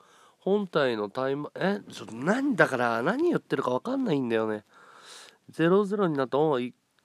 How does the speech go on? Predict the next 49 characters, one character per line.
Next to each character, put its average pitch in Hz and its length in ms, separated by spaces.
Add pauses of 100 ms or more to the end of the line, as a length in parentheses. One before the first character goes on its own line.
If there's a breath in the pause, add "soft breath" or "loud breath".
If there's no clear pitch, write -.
オ 139 140
ン、 151 300
エ 139 80
ア 139 60
コ 147 100
ン 143 40
に 143 40
向 135 80
け 143 100
て 135 80
一 127 160
回 147 180
押 143 200
し - 60
て、 139 80
正 156 220
常 156 160
の 151 60
時 151 180
押 117 120
す - 80
た 131 140
び 127 100
に 113 80
受 113 100
信 120 160
音 107 140
が。 95 160
あ 170 360
ー、 147 40
そ 190 160
う 143 40
だ、 110 100
や 101 100
っ - 40
ぱ 104 140
り。 95 140 (1700 loud breath)
十 240 420
一 233 300
の 214 100
時 156 240
だ 135 120
け 156 180
ピ 156 180
ー 135 60
ピ 104 240
ー 95 80
言 85 100
う。 - 60